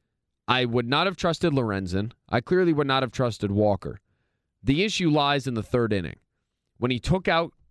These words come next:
Chris Sanchez with Christian Walker coming up and a man on first. I would have stuck with Sanchez. Even though Sanchez was an idiot and forgot how many outs there were and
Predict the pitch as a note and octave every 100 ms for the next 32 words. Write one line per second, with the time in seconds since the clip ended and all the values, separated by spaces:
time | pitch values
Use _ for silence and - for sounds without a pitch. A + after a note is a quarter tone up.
0 | _ - D#3+ - A#2+ A2 - F#2+ F2+ -
1 | - A#2+ - E3 - D3+ C3 B2 A#2+ A#2+
2 | A#2+ A2 G#2 F#2 E2 - _ G#2+ A2+ A2+
3 | A2 G2 - E2 - - _ _ _ _
4 | _ _ _ _ - F#3 A#3+ G#3+ - G3
5 | - D3+ C#3 G2+ - G1+ - - _ _
6 | _ _ _ _ _ F3+ G#3+ A#3+ G#3+ -
7 | E3+ E3+ F3+ D#3+ C#3 - _ A#2 C3 C#3
8 | C3 - A#2+ D3+ E3+ C3+ B2 - A#2 B2+
9 | B2 C#3 C#3 C3+ B2+ B2 - G#2+ G2 F#2
10 | F2 - _ _ _ C3 C3 B2